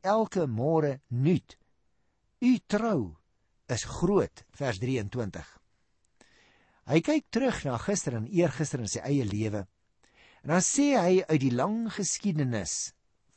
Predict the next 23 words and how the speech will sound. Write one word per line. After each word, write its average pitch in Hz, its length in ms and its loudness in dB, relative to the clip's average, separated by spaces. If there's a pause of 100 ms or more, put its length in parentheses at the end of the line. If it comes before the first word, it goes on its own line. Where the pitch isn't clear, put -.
(180)
van 135 280 0 (160)
homself 165 760 -2
en 104 80 -4
van 127 160 0
die 123 80 0
mense 139 320 -2
waarvan 113 320 -2
hy 101 80 -4
deel 135 300 0
is, - 220 -12 (600)
het 247 240 0
dit 311 160 -2
in 208 80 2
die 190 80 2
verlede 156 420 2
duidelik 113 440 0
gebleik 104 420 0
hoe 151 160 2
standvastig - 1300 -4
die 135 160 2
Here 165 140 4
se 135 140 -4
liefde 135 360 -2